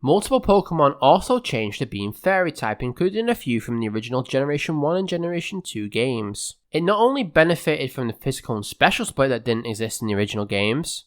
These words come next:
but a major change had occurred in the creation of Mega Evolutions. Also, quick side note,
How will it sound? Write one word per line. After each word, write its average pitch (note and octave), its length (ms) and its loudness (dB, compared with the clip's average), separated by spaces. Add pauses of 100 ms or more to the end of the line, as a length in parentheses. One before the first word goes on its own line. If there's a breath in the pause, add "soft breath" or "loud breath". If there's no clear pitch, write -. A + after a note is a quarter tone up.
but D3 100 -2
a - 20 0
major F3 380 4
change E3+ 360 2
had F3 140 -4
occurred B2 300 0
in G#2+ 80 -4
the B2 60 -4
creation B2 460 -4
of C3+ 60 -4
Mega A2 440 -2
Evolutions. G#2+ 1000 -4 (140)
Also, C#3+ 420 2 (120)
quick D4 240 0
side F3+ 300 2
note, G2+ 260 -4